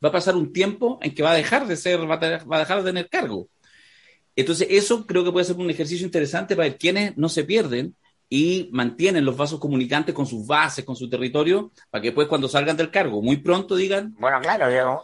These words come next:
Speaker 2: es un tiempo que te desafía a construir liderazgo al margen de tu cargo.
Speaker 1: Claro.
Speaker 2: Ese es el desafío de este, de este, de este periodo histórico.
Speaker 1: Sí, sí. Oye, perdona, yo quiero, con el ejemplo carabinero, no sé si, si me van a pescar, pero a mí me parece interesante, yo tengo una, una obsesión particular con el tema de carabinero,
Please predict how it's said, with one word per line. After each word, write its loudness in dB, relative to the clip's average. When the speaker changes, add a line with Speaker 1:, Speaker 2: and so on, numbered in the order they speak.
Speaker 2:
es 0
un 0
tiempo -2
que 2
te 0
desafía 0
a 2
construir -4
liderazgo 0
al -6
margen -2
de -4
tu -8
cargo. -2
Speaker 1:
Claro. -2
Speaker 2:
Ese -10
es -4
el -6
desafío 0
de 4
este, -4
de -6
este, -8
de -10
este -10
periodo -6
histórico. -8
Speaker 1:
Sí, -10
sí. -14
Oye, 4
perdona, 4
yo 4
quiero, 2
con 2
el 6
ejemplo 0
carabinero, 2
no -4
sé -2
si, -2
si -4
me -2
van 0
a -2
pescar, 0
pero 2
a 2
mí 2
me 0
parece 0
interesante, 0
yo 0
tengo 0
una, 2
una -2
obsesión -2
particular 0
con 0
el -4
tema 0
de -4
carabinero, 0